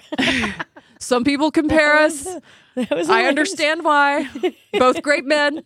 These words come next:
Speaker 2: <laughs> I was like, "Oh my gosh."
Speaker 1: Yeah, it was really funny, really funny. And, uh, that Weekend Update, Weekend Update's al-
Speaker 2: Oh,
Speaker 1: always what I hold on for.
Speaker 2: the
Speaker 1: And the
Speaker 2: April
Speaker 1: Jonas Brothers did a great job
Speaker 2: I
Speaker 1: that
Speaker 2: know.
Speaker 1: week, too.
Speaker 2: Well, and I had no idea, like, that they'd been writing with Kirk Franklin. Like,
Speaker 1: Who's that?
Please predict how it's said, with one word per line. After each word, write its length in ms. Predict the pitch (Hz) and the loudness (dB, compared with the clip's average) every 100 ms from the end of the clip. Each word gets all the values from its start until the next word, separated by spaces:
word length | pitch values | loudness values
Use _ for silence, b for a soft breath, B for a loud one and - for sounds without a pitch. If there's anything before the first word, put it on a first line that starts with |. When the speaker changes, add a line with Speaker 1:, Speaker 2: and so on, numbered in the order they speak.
| _ | _
Speaker 2:
<laughs> 600 | 277 - - 392 240 - | -20 -12 -8 -4 -2 0
I 100 | 330 | 2
was 160 | 320 302 | 4 2
like, 140 | 285 - | 0 2
"Oh 180 | 403 427 | 2 2
my 140 | 427 | 0
gosh." 380 | 392 359 285 - | 0 -2 -4 -4
Speaker 1:
Yeah, 240 | 170 156 - | -6 -4 -4
it 80 | 185 | -6
was 180 | 180 165 | -6 -6
really 240 | 165 156 | -8 -8
funny, 380 | 170 151 143 147 | -10 -12 -12 -12
really 240 | 165 170 156 | -8 -8 -8
funny. 320 | 151 143 - - | -12 -14 -14 -10
And, 240 | 170 170 | -8 -6
uh, 320 | 185 165 156 | -4 -2 -2
that 200 | 156 165 - | -2 -4 -6
Weekend 320 | 170 165 147 | -10 -10 -12
Update, 300 | 147 113 104 _ _ _ | -12 -14 -16 _ _ _
Weekend 340 | 196 226 190 147 | -14 -10 -10 -10
Update's 240 | 143 - | -14 -12
al- 180 | 156 170 | -14 -14
Speaker 2:
Oh, 160 | - - 320 | -10 -4 -2
Speaker 1:
always 200 | 285 220 | -2 -4
what 120 | 151 | -8
I 40 | |
hold 200 | 135 143 | -8 -10
on 160 | 147 143 | -10 -12
for. 260 | 151 151 160 | -12 -12 -6
Speaker 2:
the 120 | 240 | -4
Speaker 1:
And 60 | 254 | -2
the 40 | |
Speaker 2:
April 140 | 247 320 | 0 0
Speaker 1:
Jonas 140 | 247 | 0
Brothers 340 | - 190 170 156 | -2 -6 -6 -8
did 100 | 160 | -10
a 40 | |
great 200 | 147 156 | -10 -8
job 140 | - 320 | -4 -4
Speaker 2:
I 40 | |
Speaker 1:
that 160 | 320 523 | -2 -2
Speaker 2:
know. 100 | - | -4
Speaker 1:
week, 80 | |
too. 300 | - 247 151 - - | -6 -8 -10 -14 -6
Speaker 2:
Well, 140 | 427 | -2
and 100 | 370 | -2
I 40 | 370 | -4
had 200 | 480 392 | -6 -2
no 120 | 339 | 0
idea, 300 | 320 302 285 | -2 -2 -2
like, 200 | 240 - - | -2 -6 -6
that 160 | 220 | -4
they'd 160 | 226 220 | -4 -2
been 200 | 226 214 | -2 -2
writing 320 | 208 214 233 | -2 -2 -2
with 120 | 233 | -6
Kirk 240 | - 214 - | -6 -8 -6
Franklin. 480 | 208 208 247 277 285 _ _ _ _ 233 | -8 -4 -6 -6 -12 _ _ _ _ -10
Like, 100 | 151 | -8
Speaker 1:
Who's 120 | 180 | -8
that? 200 | 160 - | -10 -12